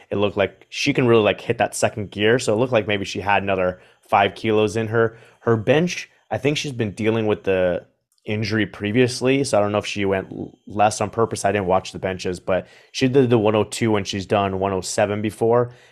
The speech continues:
And then the, the deadlift, I was surprised she missed the two fifty-seven point five.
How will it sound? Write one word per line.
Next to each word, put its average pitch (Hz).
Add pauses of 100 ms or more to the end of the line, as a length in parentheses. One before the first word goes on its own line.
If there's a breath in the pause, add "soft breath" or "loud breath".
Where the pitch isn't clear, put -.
(140 loud breath)
And 110
then 107
the, 101 (240 soft breath)
the 120
deadlift, 139
I 107
was 104
surprised 107
she 95
missed 101
the 92
two 120
fifty-seven 104
point 104
five. 120